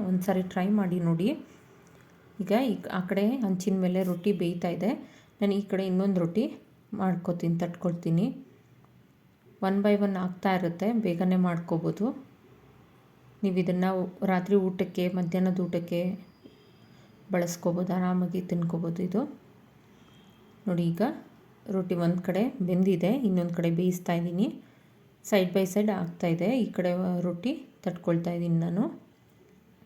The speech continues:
ಈಗ ರೊಟ್ಟಿ ಚೆನ್ನಾಗಿ ಬೆಂದಿದೆ. ಮೊದಲಿಗೆ ಹಾಕಿದ ರೊಟ್ಟಿ ನಾನು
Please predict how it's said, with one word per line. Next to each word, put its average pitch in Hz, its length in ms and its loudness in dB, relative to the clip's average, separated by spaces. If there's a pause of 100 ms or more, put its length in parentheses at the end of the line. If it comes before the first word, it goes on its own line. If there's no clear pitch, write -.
(3500)
ಈಗ 214 160 -2 (480)
ರೊಟ್ಟಿ 190 320 -4 (380)
ಚೆನ್ನಾಗಿ 180 340 0
ಬೆಂದಿದೆ. 180 440 4 (300)
ಮೊದಲಿಗೆ 180 340 0
ಹಾಕಿದ 180 300 -4
ರೊಟ್ಟಿ 170 300 -2
ನಾನು 170 280 2